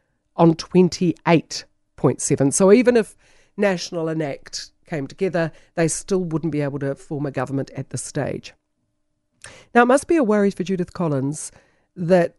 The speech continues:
National hasn't been able to capitalise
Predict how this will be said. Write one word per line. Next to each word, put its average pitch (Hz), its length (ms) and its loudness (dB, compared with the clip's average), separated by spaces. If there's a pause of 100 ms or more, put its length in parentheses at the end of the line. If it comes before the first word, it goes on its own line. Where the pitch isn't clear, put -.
(140)
National 180 580 4
hasn't 147 800 -8 (400)
been 160 160 0
able 147 340 -2
to 143 220 -10
capitalise 143 840 -6